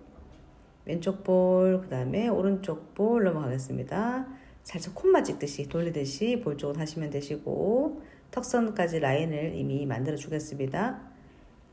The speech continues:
물지만 흘러내린다면은 감점의 요인이 될 수 있습니다.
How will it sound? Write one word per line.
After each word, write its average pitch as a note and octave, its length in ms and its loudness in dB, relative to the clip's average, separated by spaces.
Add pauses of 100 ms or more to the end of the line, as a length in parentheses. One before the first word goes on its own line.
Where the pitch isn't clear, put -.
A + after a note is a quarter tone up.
(140)
물지만 G#3 460 4
흘러내린다면은 G#3+ 1040 8
감점의 F3+ 540 4
요인이 E3+ 260 2
될 E3 120 2
수 D#3+ 160 -4
있습니다. D3 1000 0